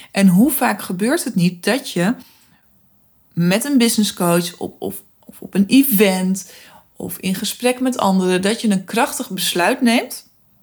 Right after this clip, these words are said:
mooie strategie uitstippelt, zegt: "Ja, hier ga ik voor." En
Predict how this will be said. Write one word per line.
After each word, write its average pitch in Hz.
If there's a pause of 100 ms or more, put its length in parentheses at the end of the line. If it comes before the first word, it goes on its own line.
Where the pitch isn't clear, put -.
(720)
mooie 180
strategie 180
uitstippelt, 220
zegt: 175
"Ja, 196
hier 175
ga 240
ik -
voor." 180 (760)
En 226